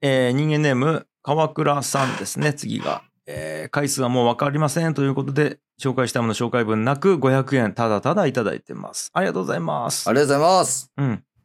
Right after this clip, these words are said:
Speaker 1: あ、同様に、うーかさんもいただいてますね。はい、えー、さん、三百三十三円。あ、ゆかさんかな？ゆうかさんか。ごめんなさい。いただいてますね。ありがとうございます。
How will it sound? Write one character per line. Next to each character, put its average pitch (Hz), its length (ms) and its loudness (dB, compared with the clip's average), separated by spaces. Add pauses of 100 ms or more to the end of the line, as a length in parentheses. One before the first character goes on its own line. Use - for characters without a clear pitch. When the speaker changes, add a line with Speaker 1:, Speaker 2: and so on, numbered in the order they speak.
(120)
Speaker 1:
あ、 151 140 0
同 202 260 6
様 202 160 4
に、 185 100 2
う 226 120 2
ー 190 40 0
か 160 120 2
さ 110 160 0
ん 104 40 -4
も 113 200 0
い - 20 -4
た 104 100 0
だ 101 60 0
い 98 80 -2
て - 80 -10
ま 95 80 -8
す - 140 -6
ね。 160 160 0 (680)
は 135 160 -2
い、 - 140 -6
え 104 140 -2
ー、 - 20 0
さ 113 180 -2
ん、 107 120 -6 (680)
三 127 160 0
百 107 140 -2
三 104 160 0
十 95 80 -4
三 92 220 -2
円。 - 60 -6
あ、 - 140 -10
ゆ 185 200 0
か 175 180 0
さ 95 140 -2
ん 92 80 -4
か - 100 -8
な？ 185 260 -4
ゆ 190 140 0
う 175 80 0
か 101 100 -2
さ - 120 -10
ん - 40 -16
か。 - 160 -16
ご 110 60 -8
め 104 40 -2
ん - 20 -2
な 90 60 -6
さ - 100 -8
い。 - 40 -20 (340)
い - 40 -14
た 107 100 -2
だ 98 60 2
い 90 60 -2
て 95 80 -6
ま 92 80 -4
す - 80 -8
ね。 104 60 2
あ - 20 -
り 107 40 0
が 107 80 0
と 107 80 -4
う 101 40 0
ご 92 40 -4
ざ 95 80 -2
い 98 40 0
ま 143 160 2
す。 - 340 -6